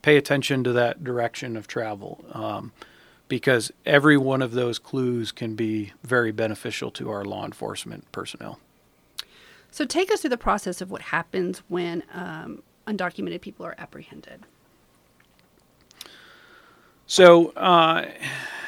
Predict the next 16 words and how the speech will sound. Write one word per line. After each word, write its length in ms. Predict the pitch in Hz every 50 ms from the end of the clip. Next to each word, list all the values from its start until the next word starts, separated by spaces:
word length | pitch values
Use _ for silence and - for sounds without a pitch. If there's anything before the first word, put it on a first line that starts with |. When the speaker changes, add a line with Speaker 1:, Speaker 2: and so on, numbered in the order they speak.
| - - - - - - 190
Speaker 1:
when 340 | - 175 160 170 170 156 156
we 240 | 175 226 247 151 -
apprehend 600 | - 165 165 - - 175 147 135 151 147 147 147
individuals, 1000 | 147 143 139 131 127 139 131 120 127 131 131 131 127 123 123 117 - - - - - - -
uh, 420 | - 120 113 110 110 110 110 - -
of 340 | - - - - 127 - -
course, 560 | - - 147 139 127 123 117 - - - -
you 160 | - 170 160 143
know, 140 | 135 127
the 80 | 123 123
first 360 | - - 160 151 - - -
thing 200 | - 147 139 131
we 100 | 131 127
wanna 280 | 123 123 123 123 120 117
do 380 | 117 123 123 123 117 120 117 -
is, 400 | - 123 117 113 107 101 - -